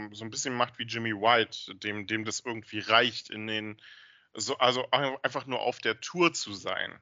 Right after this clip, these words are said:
Das, das glaube ich, äh, das glaube ich nicht. Also sobald der nicht mehr in den Top sechzehn, äh, steht oder auch, äh, nicht mehr in, äh, bereit ist oder nicht mehr die Qualität hat, um in die Top sechzehn zu kommen, spätestens dann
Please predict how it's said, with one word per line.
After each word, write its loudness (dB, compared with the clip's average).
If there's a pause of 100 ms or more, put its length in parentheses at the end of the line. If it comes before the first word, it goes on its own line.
(100)
Das, -8
das -10
glaube 2
ich, -8
äh, 2
das -10
glaube 2
ich -10
nicht. -6
Also -2
sobald 2
der 6 (380)
nicht 2
mehr 8
in 2
den 2
Top -2
sechzehn, -2
äh, -2 (180)
steht 0
oder 2 (120)
auch, -2
äh, -12 (160)
nicht -6
mehr 6
in, -6 (200)
äh, 4
bereit 4
ist -4
oder 2
nicht -4
mehr 2 (300)
die -4
Qualität 4
hat, -4
um -10
in -4
die -4
Top -10
sechzehn -8
zu -8
kommen, -4
spätestens -4
dann 2